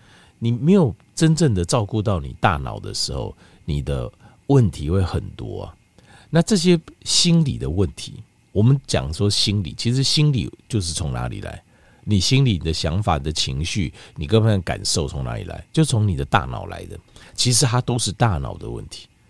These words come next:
小朋友，我够强调一摆，所有的一切，在我现在看起来，灵魂这个东西比较更加的高大上哈，那就，我们就不讨论，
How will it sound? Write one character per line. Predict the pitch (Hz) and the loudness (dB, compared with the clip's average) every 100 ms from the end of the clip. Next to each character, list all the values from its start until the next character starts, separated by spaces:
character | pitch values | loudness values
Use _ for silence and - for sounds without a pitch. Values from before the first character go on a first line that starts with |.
| _ | _
小 | 71 | -8
朋 | 69 | -6
友， | 67 | -4
我 | 67 104 85 _ _ _ - | -2 -4 -4 _ _ _ 0
够 | 127 - | 0 2
强 | 82 73 | 0 0
调 | 65 | -4
一 | 58 - | -6 -6
摆， | 76 60 - _ - - - _ | -6 -6 -12 _ -20 -20 -20 _
所 | - 120 135 | 2 4 6
有 | 107 | 4
的 | 71 - - | 0 -6 -6
一 | 85 | -2
切， | - - 78 90 _ _ _ - | 0 0 -2 -6 _ _ _ 0
在 | 139 95 | 2 2
我 | 65 - - | -2 -8 -4
现 | 98 | -4
在 | 71 | -4
看 | - 64 | -4 -8
起 | 55 - | -8 -14
来， | - _ _ | -16 _ _
灵 | - 110 151 | 0 4 4
魂 | 214 - 65 | 4 0 -4
这 | 76 107 | -2 0
个 | 80 | 0
东 | 78 | -2
西 | 82 76 | -4 -6
比 | 67 67 | -6 -4
较 | 95 82 - | -4 -4 -8
更 | - 104 78 | -6 -6 -6
加 | 80 76 | -4 -4
的 | 69 58 | -6 -8
高 | - 85 | -2 -2
大 | 85 65 | 0 -4
上 | 65 69 60 | -4 -6 -8
哈， | 58 60 - _ | -10 -12 -12 _
那 | - 107 | 0 2
就， | 90 73 | 2 -2
我 | 65 82 | -2 -4
们 | 92 | -2
就 | |
不 | 92 95 | -2 -4
讨 | 69 53 | -6 -6
论， | 65 | -8